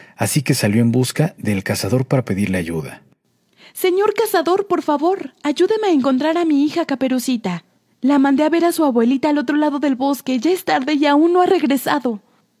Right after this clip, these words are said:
Speaker 1: El cazador se dio prisa y fue corriendo a casa de la abuelita a buscar a Caperucita. Sabía que estaban en un gran riesgo.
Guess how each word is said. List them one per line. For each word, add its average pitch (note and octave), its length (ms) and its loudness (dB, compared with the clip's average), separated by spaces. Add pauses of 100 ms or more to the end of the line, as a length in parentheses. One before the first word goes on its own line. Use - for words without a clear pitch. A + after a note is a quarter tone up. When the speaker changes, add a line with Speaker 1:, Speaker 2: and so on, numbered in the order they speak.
(580)
Speaker 1:
El D#3 160 2
cazador D3+ 460 2
se D#3 100 2
dio C3+ 160 4
prisa D#3 480 2
y C#3 80 0
fue F3 200 2
corriendo D3 580 2
a A2+ 120 -4
casa B2+ 360 -2
de A2 100 0
la G2 120 0
abuelita G2 440 -2
a G#2+ 40 0
buscar G2 300 -4
a G2 60 -2
Caperucita. - 640 -6
Sabía F#3 360 0
que C3+ 100 0
estaban C#3 340 2
en A2+ 140 2
un E3+ 120 4
gran B2 240 2
riesgo. F#2 480 -4